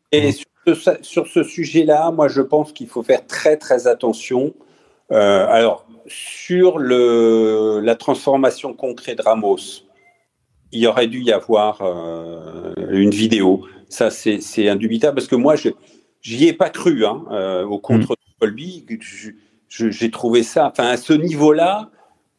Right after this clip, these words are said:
Speaker 1: bon, il y a peut-être, il y a cinq ans, Brive, euh, Toulouse, euh, machin, mais moi, j'ai pas souvenir comme ça de, d'un fait de
Speaker 2: Ouais.
Speaker 1: jeu pareil.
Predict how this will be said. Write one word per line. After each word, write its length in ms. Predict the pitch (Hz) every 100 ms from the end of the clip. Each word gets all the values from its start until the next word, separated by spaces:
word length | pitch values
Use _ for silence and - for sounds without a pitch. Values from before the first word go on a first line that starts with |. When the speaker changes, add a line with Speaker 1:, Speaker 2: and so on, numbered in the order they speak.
| _ _
Speaker 1:
bon, 340 | 92 113 135
il 60 | 123
y 40 |
a 80 | 120
peut-être, 380 | 117 165 151 151
il 20 |
y 40 |
a 40 | 120
cinq 360 | - 139 113
ans, 200 | 143 147
Brive, 540 | 139 - 131 147 147 120
euh, 120 | 113
Toulouse, 640 | 110 120 123 131 135 139 123
euh, 380 | 110 113 110 110
machin, 420 | 107 - 160 151
mais 260 | 135 110 - _ - - - 202 _ -
moi, 280 | 135 277 294
j'ai 160 | 135
pas 180 | - 127
souvenir 580 | - 131 120 143 147 -
comme 160 | 123
ça 240 | 110 - 131
de, 260 | 123 107
d'un 180 | 104 104
fait 180 | - 131
de 60 | 131
Speaker 2:
Ouais. 120 | 120
Speaker 1:
jeu 80 | 104 - _
pareil. 300 | 123 175